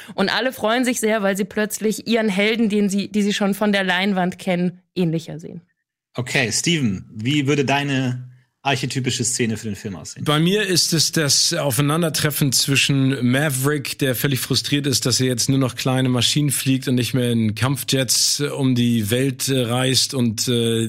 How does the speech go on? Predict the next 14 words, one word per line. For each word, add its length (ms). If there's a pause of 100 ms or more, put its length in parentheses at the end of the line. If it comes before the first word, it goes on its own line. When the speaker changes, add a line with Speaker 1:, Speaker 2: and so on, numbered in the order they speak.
Speaker 3:
das 320
Böse 720
auslöscht, 640 (500)
auf 180
einem 160
Privatflugplatz 1120
in 160
Amerika, 760
wo 140
er 200
auf 260
diese 560
sechs 720
reichen, 760